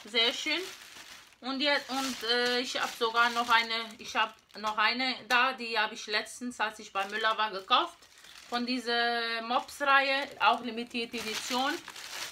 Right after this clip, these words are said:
Und ja, und die sind sehr schön und sehr, riechen auch sehr gut. Und ich hab einen, äh, Tipp für euch, und zwar hab ich das bei einer YouTuberin gesehen, äh, Fräulein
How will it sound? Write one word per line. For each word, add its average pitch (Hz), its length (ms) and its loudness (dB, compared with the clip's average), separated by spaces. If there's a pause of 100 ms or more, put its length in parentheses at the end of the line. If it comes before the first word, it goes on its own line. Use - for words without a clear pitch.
Und 220 160 -8
ja, 185 300 2
und 233 100 -4
die 247 80 -4
sind 233 260 -6
sehr 233 260 2
schön 190 280 -4 (180)
und 202 140 -10
sehr, 202 380 0 (340)
riechen 226 280 -4
auch 208 180 2
sehr 190 180 -6
gut. 180 200 -10 (600)
Und 254 140 -4
ich 294 160 -2
hab 294 160 10
einen, 254 240 6
äh, 240 160 0
Tipp 320 180 -2
für 233 160 4
euch, 226 260 6
und 247 140 -6
zwar 233 360 8
hab 240 100 0
ich - 160 -10
das 233 220 0
bei 220 180 6 (160)
einer 214 280 2
YouTuberin 233 680 -4
gesehen, 233 400 -8
äh, 202 60 -8
Fräulein 214 580 6